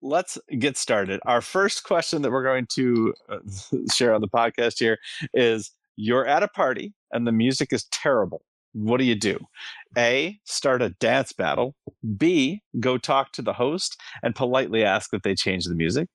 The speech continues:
C, grab a drink and find a quiet corner to people watch. Or D, leave the party. I am going to leave the party.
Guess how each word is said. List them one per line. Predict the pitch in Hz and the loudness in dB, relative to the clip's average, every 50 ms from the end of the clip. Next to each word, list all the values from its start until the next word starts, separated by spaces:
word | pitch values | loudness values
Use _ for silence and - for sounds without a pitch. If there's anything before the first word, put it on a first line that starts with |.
| _ _ _ - - - - - - | _ _ _ -16 -14 -12 -12 -6 -2
C, | - - - 170 190 208 214 | 0 2 4 4 2 2 0
grab | 180 - 151 156 147 | 2 2 4 4 2
a | 143 | 2
drink | 120 - 135 143 170 185 - 156 | 0 0 0 0 0 -2 -2 -4
and | 131 - | -4 -2
find | - 151 139 127 | 0 0 0 0
a | 123 113 | 0 -2
quiet | - - 135 127 127 123 - - | -2 2 2 4 4 2 0 -4
corner | - - 123 120 123 127 | -4 -4 -2 -2 -2 -2
to | 120 - 110 | -2 -4 -4
people | - - 131 135 - 175 180 | -2 -2 0 0 2 2 2
watch. | 185 185 196 - - - - - - - - - - - 143 - | 4 2 2 -2 -4 -10 -14 -14 -16 -18 -20 -18 -16 -14 -8 -2
Or | - 127 127 | 0 0 0
D, | 120 110 - 139 135 131 127 123 120 - _ - | 0 2 2 4 6 6 4 4 0 -4 _ -2
leave | 98 104 104 101 92 - | 0 2 2 2 2 0
the | - | -2
party. | 85 - - - - - - - - _ _ _ - - _ _ _ _ - - _ _ _ _ _ _ _ _ _ - - - | -4 -2 -2 -2 -2 -4 -8 -14 -16 _ _ _ -20 -20 _ _ _ _ -20 -20 _ _ _ _ _ _ _ _ _ -16 -8 -2
I | - 151 165 165 143 123 113 110 110 113 - - | 0 2 2 4 2 2 0 -2 -4 -6 -8 -6
am | 113 113 | -6 -4
going | 104 104 98 95 | -4 -4 -4 -4
to | - 101 | -6 -4
leave | 92 92 90 87 | -2 -2 -2 -2
the | - - | -4 -6
party. | - - - - - - - | -4 -4 -4 -4 -4 -8 -10